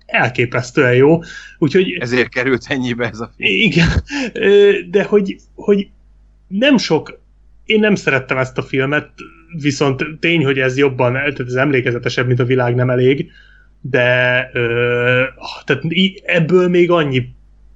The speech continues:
Speaker 1: konkrétan pozitív dolgot se tudnék mondani, mint A világ nem elégből, de ez a díszlet, ez tényleg nagyon állat volt.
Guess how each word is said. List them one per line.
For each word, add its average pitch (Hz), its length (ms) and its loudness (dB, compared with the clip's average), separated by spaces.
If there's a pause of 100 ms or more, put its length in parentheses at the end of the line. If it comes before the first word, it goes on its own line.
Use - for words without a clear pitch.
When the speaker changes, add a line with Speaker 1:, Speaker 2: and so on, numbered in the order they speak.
(460)
Speaker 1:
konkrétan 131 640 0
pozitív 127 460 0
dolgot 117 340 2
se - 120 -6
tudnék 120 340 0
mondani, 120 300 0
mint 123 160 0
A 123 40 0
világ 113 300 2
nem 113 140 -2
elégből, 123 400 2
de 127 120 2
ez 123 160 4
a 120 60 2
díszlet, 147 600 -2
ez - 300 -6
tényleg 110 360 -6
nagyon 107 260 -12
állat 104 320 -8
volt. 107 340 -4